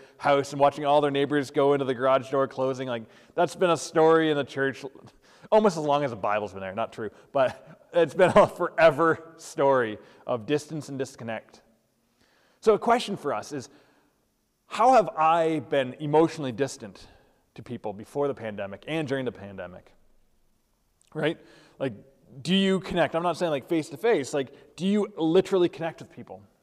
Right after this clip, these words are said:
How about mentally? Like, do you engage in meaningful ways, or are you distant from people? And spiritually, like, as soon as something spiritual comes up, do you just, like, run?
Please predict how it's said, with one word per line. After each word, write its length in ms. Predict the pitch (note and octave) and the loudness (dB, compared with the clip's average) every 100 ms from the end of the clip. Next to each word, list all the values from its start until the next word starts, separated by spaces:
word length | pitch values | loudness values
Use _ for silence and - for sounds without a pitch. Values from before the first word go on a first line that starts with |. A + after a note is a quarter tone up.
| _ _ _ _ _ _ _ _ _ _ _ _ | _ _ _ _ _ _ _ _ _ _ _ _
How 140 | E3 | 4
about 160 | F#3 D#3 | 4 4
mentally? 400 | F#3 F3+ C#3+ B2 | 2 2 -2 -2
Like, 360 | B2 A2 - | -2 -4 -16
do 120 | - E3+ | -8 -2
you 220 | G#3+ G#3 | 2 4
engage 760 | E3+ C#3 D#3 E3+ D3+ C3 G#2+ - _ | 2 0 0 0 0 -4 -10 -18 _
in 200 | D#3 D#3 | -8 -4
meaningful 500 | D#3+ E3 E3+ - D3+ | -2 -2 -4 -2 -2
ways, 320 | C3 A#2+ A2 | 0 -2 -6
or 140 | A2+ D3+ | -2 2
are 80 | D3+ | 2
you 140 | D#3+ | 0
distant 460 | C3+ G#3+ - C3+ A2 | -2 -2 -2 -14 -16
from 140 | A#2+ | -16
people? 400 | A#2+ A2+ - A2 _ _ _ _ _ _ _ _ _ _ _ _ _ _ | -14 -14 -18 -20 _ _ _ _ _ _ _ _ _ _ _ _ _ _
And 100 | D3+ | -8
spiritually, 440 | - A3+ G3+ E3 C3+ | -2 6 6 6 0
like, 160 | B2+ | 2
as 120 | C3+ | 0
soon 140 | D#3+ F#3 | 2 2
as 80 | F3 | 2
something 160 | F3+ | -2
spiritual 400 | - - F3 E3 | -4 2 2 2
comes 240 | D#3 D3 C#3 | -2 -2 -4
up, 140 | C#3 | -4
do 60 | C#3+ | -4
you 120 | D#3 | -2
just, 200 | D#3+ D3+ | -2 -2
like, 140 | D3 A2+ | -2 -2
run? 360 | A#2+ C#3 C4 | 2 2 2